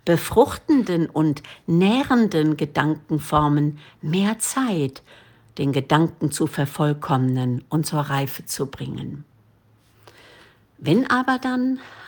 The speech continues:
ein Impuls, der gegeben wurde, zu einer Inspiration führen kann, dann liegt es auch daran, dass in der Person ein Wunsch nach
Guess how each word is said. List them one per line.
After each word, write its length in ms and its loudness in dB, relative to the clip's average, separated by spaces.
ein 220 0
Impuls, 600 -2
der 140 -2
gegeben 580 0
wurde, 460 -2
zu 140 -4
einer 300 2
Inspiration 1040 0
führen 600 -4
kann, 340 -12
dann 160 0
liegt 280 0
es 220 -2
auch 220 -2
daran, 640 0
dass 200 -4
in 320 4
der 220 4
Person 800 0
ein 300 4
Wunsch 720 2
nach 260 0